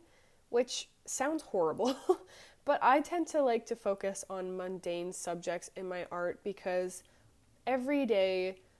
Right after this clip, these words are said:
we go through these moments that are dull and boring, but it's our job to romanticize them, make them feel special, because if we fall into this routine,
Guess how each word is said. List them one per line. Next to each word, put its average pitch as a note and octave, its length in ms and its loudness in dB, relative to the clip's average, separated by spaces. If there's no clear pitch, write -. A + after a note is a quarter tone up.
we G#3+ 140 -2
go G#3 160 4
through G#3+ 180 -2
these G#3+ 240 -2
moments F#3 440 0
that F#3+ 260 4
are A3+ 180 4
dull F3 300 2
and F#3 120 -2
boring, E3+ 380 -2
but E3 300 0
it's G3+ 200 -2
our G3+ 200 2
job F#3 380 -2
to F#3 580 -2
romanticize D#4+ 640 0
them, D4 380 2
make B3 180 0
them C#4 100 -2
feel C4+ 180 0
special, A3 800 0
because B3 380 2
if - 160 -4
we A#3+ 100 2
fall A#3 300 2
into C4+ 200 -4
this B3+ 240 2
routine, A3 640 -2